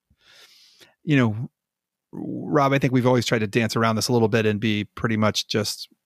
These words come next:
take the position that we're thankful for the time when Withers was here. We're thankful for the time when Houston was here, and we continue to move on. But I had forgotten about the turmoil, um,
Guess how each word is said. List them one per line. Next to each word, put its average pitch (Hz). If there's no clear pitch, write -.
take -
the 110
position 107
that 98
we're 107
thankful 127
for 110
the 107
time 113
when 107
Withers 107
was 104
here. 190
We're 123
thankful 127
for 120
the 113
time 113
when 95
Houston 165
was 165
here, 190
and 113
we 117
continue 117
to 113
move 117
on. 156
But 131
I 143
had 147
forgotten 165
about 131
the 139
turmoil, 113
um, 110